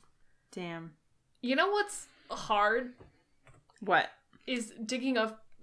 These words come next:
Speaker 2: fucking hole big enough for a goddamn horse <laughs> in the middle of a battle.
Speaker 1: Yeah. Um, I've written Lightfoot down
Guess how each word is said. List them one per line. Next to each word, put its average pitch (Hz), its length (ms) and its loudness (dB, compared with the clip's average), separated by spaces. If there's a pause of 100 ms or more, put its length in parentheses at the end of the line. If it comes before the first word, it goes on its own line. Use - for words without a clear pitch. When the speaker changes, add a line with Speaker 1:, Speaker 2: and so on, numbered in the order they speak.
(220)
Speaker 2:
fucking 247 300 0
hole 220 540 0
big 214 140 2
enough 220 280 0
for 214 160 2
a 180 180 -2 (140)
goddamn 214 440 0
horse - 580 0 (300)
<laughs> - 300 -16
in 302 120 0
the 359 120 -2
middle 285 280 4
of 277 100 6
a 269 60 4
battle. 277 680 2
Speaker 1:
Yeah. 175 640 8 (1000)
Um, 185 220 6
I've 190 300 2
written 233 340 -2
Lightfoot - 560 -4
down 226 480 0